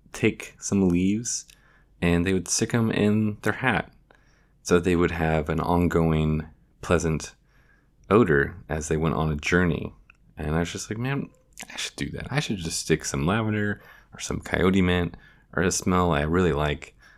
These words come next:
um, put it under my hat or put it in my shirt or something like that." And have that be an ongoing element of my journey, like, almost like a, um,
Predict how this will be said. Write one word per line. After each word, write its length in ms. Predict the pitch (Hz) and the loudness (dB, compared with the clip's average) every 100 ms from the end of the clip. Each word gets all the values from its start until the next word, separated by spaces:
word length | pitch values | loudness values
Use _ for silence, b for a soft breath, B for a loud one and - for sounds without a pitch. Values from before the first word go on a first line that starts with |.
| b | b
um, 440 | - 73 76 76 76 _ _ - | -6 -2 -2 -4 -8 _ _ -6
put 140 | 185 | -2
it 60 | 208 | 0
under 120 | 190 | 0
my 100 | 185 | -2
hat 360 | 170 202 104 | -2 -2 -2
or 60 | - | -2
put 120 | - | -2
it 40 | 120 | -2
in 60 | |
my 120 | 120 | -2
shirt 280 | 110 - 120 | -4 -4 -4
or 60 | - | -6
something 240 | - 76 | -6 -8
like 100 | 65 | -8
that." 200 | - - - _ _ _ _ _ _ _ _ _ _ _ _ - - | -10 -12 -14 _ _ _ _ _ _ _ _ _ _ _ _ -12 -6
And 100 | 80 | -2
have 180 | 87 85 | 0 2
that 200 | 82 82 | 0 0
be 340 | 85 78 76 B B B B - | -2 -2 -4 B B B B -6
an 80 | |
ongoing 480 | 67 85 82 82 78 | 2 2 4 2 2
element 320 | 76 78 67 | 0 0 0
of 100 | - | -2
my 140 | 71 73 | -4 -4
journey, 320 | - 80 76 | -2 -2 -2
like, 240 | - - - | -6 -8 -8
almost 300 | 80 76 - | -6 -4 -4
like 140 | - | -6
a, 240 | 73 80 80 b b b - | -6 -6 -10 b b b -12
um, 440 | 78 76 71 - | -8 -6 -6 -8